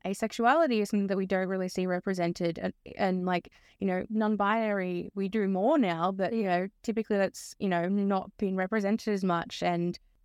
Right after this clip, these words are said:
oh gosh, I think non-binary and trans people experience a lot of extra stuff that they shouldn't have to.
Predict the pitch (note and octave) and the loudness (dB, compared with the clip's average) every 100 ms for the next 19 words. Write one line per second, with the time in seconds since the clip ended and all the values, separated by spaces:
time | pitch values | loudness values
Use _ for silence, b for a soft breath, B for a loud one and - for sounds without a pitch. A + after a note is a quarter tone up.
0 | - F#3 - - - - F3+ G3+ F#3+ G3+ | -4 -4 -4 -14 -8 -4 0 0 2 2
1 | F#3 F3 F3 F3 F3 E3+ F3 F3 F3 F3 | 4 2 2 2 0 0 0 0 0 2
2 | E3+ - F3+ F3 E3+ E3+ E3 F3+ E3 D#3+ | 0 0 -2 2 2 0 -2 -2 0 -2
3 | - E3+ D#3+ - - - F3+ - - G3 | -2 -2 -2 -8 -8 -6 -6 0 0 0
4 | - F#3+ - B3 - E4+ E4 - G3+ G3 | 0 -2 0 -2 -2 -4 -4 -6 -6 -6
5 | - - - - | -8 -8 -8 -8